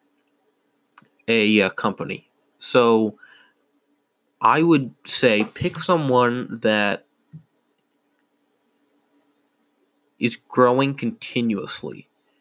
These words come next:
and that doesn't wanna stop. Because when you match yourself with that kind of mindset, it can only be beneficial. Uh, let's see what else we have here about finding a mentor.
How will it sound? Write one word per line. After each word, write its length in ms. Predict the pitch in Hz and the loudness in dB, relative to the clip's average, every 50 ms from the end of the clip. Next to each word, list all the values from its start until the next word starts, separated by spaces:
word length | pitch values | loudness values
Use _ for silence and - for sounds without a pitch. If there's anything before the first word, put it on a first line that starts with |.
| _ _ _ | _ _ _
and 160 | - 117 113 110 | -6 -4 -4 -4
that 140 | 107 107 | -4 -4
doesn't 300 | - 120 120 135 147 123 | -2 -4 -2 -2 -4 -6
wanna 280 | - 120 120 120 107 - | -4 -2 -2 0 -2 -2
stop. 640 | - - - - - - - 107 90 - - - _ _ _ _ _ _ _ _ - - - - - - _ _ | -6 -6 -10 -10 -8 -4 -2 -2 -2 -2 -6 -12 _ _ _ _ _ _ _ _ -20 -20 -20 -20 -20 -20 _ _
Because 300 | - 117 - 127 120 - | -6 -2 0 0 2 2
when 160 | 127 123 135 | 2 2 2
you 80 | 147 147 | 4 2
match 440 | 143 135 135 135 151 165 - - - | 2 2 2 2 0 0 -2 -2 -2
yourself 500 | 123 113 117 - - 101 98 - - - | -2 -2 -2 -2 -2 -2 -2 -2 -2 -6
with 140 | 101 101 | -6 -2
that 200 | - 107 117 117 | -2 -4 -4 -4
kind 220 | - - 120 117 113 | -6 -4 -4 -2 -2
of 80 | 104 | -2
mindset, 720 | 101 101 98 98 98 107 113 117 - - 151 147 113 104 - _ _ _ _ _ _ _ - | -2 -2 -2 0 0 -2 -2 -4 -4 -2 -2 -2 -2 -4 -10 _ _ _ _ _ _ _ -6
it 160 | 123 113 - | -4 -4 -2
can 140 | - 117 - - | -2 -4 -4 -2
only 320 | - 120 127 131 131 131 123 | -2 -2 -2 0 0 0 0
be 180 | 113 113 113 | 2 4 2
beneficial. 800 | 107 - 104 101 98 95 - - - - - - - - - - _ _ _ _ _ _ _ _ _ _ _ _ _ _ _ _ - 160 - _ _ _ _ _ _ _ _ _ _ _ _ _ _ _ _ - - - - - - 165 _ _ _ - 262 - _ _ _ - | 4 4 2 0 0 -2 -4 -4 -6 -6 -6 -6 -8 -8 -10 -12 _ _ _ _ _ _ _ _ _ _ _ _ _ _ _ _ -20 -20 -20 _ _ _ _ _ _ _ _ _ _ _ _ _ _ _ _ -20 -18 -18 -18 -18 -20 -20 _ _ _ -12 -12 -12 _ _ _ -6
Uh, 560 | - 143 143 139 135 135 131 131 131 131 131 135 | -2 0 2 4 4 4 4 4 4 4 2 2
let's 360 | 135 131 127 131 131 127 - | 2 0 0 -2 -2 -4 -2
see 100 | - 131 | 0 2
what 160 | 117 120 117 | 4 4 4
else 300 | 110 107 104 - - - | 4 2 0 -4 -6 -2
we 140 | 117 113 107 | -2 -2 -2
have 320 | - 107 104 - - - | -2 -6 -6 -6 -6 -8
here 180 | - - 110 110 | -6 -4 -4 -2
about 320 | 104 101 101 101 - - | -2 -2 -2 -4 -4 -6
finding 340 | - - 110 107 104 107 104 | -8 -8 -6 -6 -4 -6 -6
a 40 | 98 | -8
mentor. 480 | - - - - - - - - - | -10 -12 -16 -16 -14 -14 -14 -14 -16